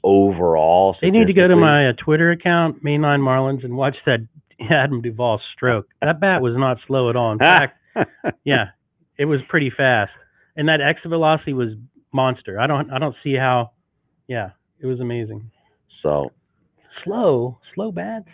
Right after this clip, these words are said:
Speaker 1: Slow bats.
Speaker 2: I don't know about that.
Speaker 1: Bats gotta come, but
Speaker 2: Well, I
Speaker 1: yeah.
Speaker 2: mean, what, with the zero zero game, that's the only slow bat game we had.
Speaker 1: <laughs>
Speaker 2: Yeah, the other,
Speaker 1: I agree,
Speaker 2: the other
Speaker 1: I
Speaker 2: games
Speaker 1: agree.
Speaker 2: we scored fourteen runs, so what,
Speaker 1: <laughs>
Speaker 2: ri-, who's riding for the Herald?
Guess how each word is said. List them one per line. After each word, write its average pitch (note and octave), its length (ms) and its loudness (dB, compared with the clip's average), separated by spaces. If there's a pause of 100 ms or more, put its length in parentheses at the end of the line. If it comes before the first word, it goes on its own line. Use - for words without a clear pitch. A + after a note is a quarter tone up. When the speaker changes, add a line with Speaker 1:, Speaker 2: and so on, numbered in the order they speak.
(420)
Speaker 1:
Slow G2 160 4
bats. F2+ 360 0 (440)
Speaker 2:
I C3+ 80 -6
don't C#3+ 140 -2
know C#3 100 0
about A#2+ 260 -6
that. B2+ 120 -6
Speaker 1:
Bats F2+ 280 0
gotta E2+ 160 -2
come, D#2+ 340 -6
but D2+ 200 -4
Speaker 2:
Well, D#3 120 4
I D#3 40 6
Speaker 1:
yeah. F3 60 2
Speaker 2:
mean, E3 180 4
what, B2+ 200 2
with C#3 160 0
the C3+ 160 -4
zero D3+ 300 2
zero C#3+ 240 2
game, A2+ 260 -2
that's C3 220 -4
the D3 80 -2
only B2+ 180 -2 (120)
slow C#3 120 -2
bat C3 280 -2
game B2 200 -6
we A2+ 100 -6
had. A#2+ 360 -4 (160)
Speaker 1:
<laughs> - 140 -6 (540)
Speaker 2:
Yeah, B2 180 -2
the C3 120 0
other, F#3 120 4
Speaker 1:
I D3+ 60 4
agree, C#3+ 240 2
Speaker 2:
the D#3+ 60 4
other G3 140 2
Speaker 1:
I - 40 2
Speaker 2:
games D#3+ 220 0
Speaker 1:
agree. D3 40 -6
Speaker 2:
we D#3 160 -2
scored F3+ 360 0
fourteen F#3+ 440 -6
runs, F3 400 -2
so D3 120 -6
what, D#3 200 -6 (380)
Speaker 1:
<laughs> - 320 -20
Speaker 2:
ri-, G#3+ 1120 -4
who's B3 180 -10
riding A3 320 -2
for D3 160 -8
the B2+ 100 -8
Herald? A#2 380 -8